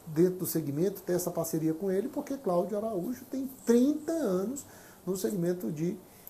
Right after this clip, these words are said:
de oficinas e é o idealizador da Autotech, que em sociedade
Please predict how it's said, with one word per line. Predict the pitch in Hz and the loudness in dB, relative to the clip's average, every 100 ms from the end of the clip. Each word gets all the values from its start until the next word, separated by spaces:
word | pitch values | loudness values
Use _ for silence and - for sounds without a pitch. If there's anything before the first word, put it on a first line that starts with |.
| - | -12
de | 147 | 4
oficinas | 160 160 202 - 196 262 269 | 4 4 -2 0 2 2 2
e | 233 | 4
é | 196 | 6
o | 208 254 | 6 4
idealizador | 247 254 254 247 208 214 151 160 202 247 - - - - - - - - 170 | 4 4 4 2 6 4 6 6 6 4 -6 -20 -20 -20 -20 -20 -20 -14 -2
da | 160 | 4
Autotech, | 156 156 175 208 165 190 - - - - - | 6 6 4 4 8 8 6 -6 -20 -20 -20
que | - 185 190 - | -4 0 0 2
em | 220 | 2
sociedade | 240 226 190 196 151 160 185 202 170 | 4 2 4 4 6 6 6 2 -4